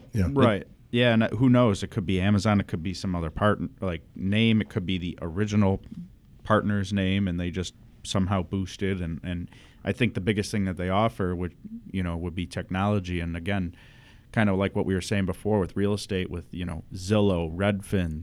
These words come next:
Speaker 2: things of that sort, where there's these online brokerages essentially, and they have representatives and they have,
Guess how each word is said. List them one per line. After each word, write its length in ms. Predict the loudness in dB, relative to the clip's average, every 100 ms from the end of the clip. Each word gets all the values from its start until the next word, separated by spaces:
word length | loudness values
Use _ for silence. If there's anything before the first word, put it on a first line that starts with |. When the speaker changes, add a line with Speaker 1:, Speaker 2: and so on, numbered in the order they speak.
| -2
Speaker 2:
things 200 | 0 2
of 80 | 2
that 220 | 2 0
sort, 260 | 0 -2 0
where 120 | -2
there's 240 | -2 -6 -6
these 280 | -8 -8 -8 -2
online 560 | 2 2 2 2 0
brokerages 720 | 0 -2 0 -2 -2 -4 -6
essentially, 680 | -6 -6 -6 -4 -4 -4 -6 -12 -20 -20 -16 0
and 140 | 2
they 80 | 2
have 400 | 0 0 -2 -4 -6
representatives 920 | -4 -2 -2 0 0 0 0 -2 -6 -6
and 120 | -6
they 120 | -4
have, 500 | -4 -4 -4 -6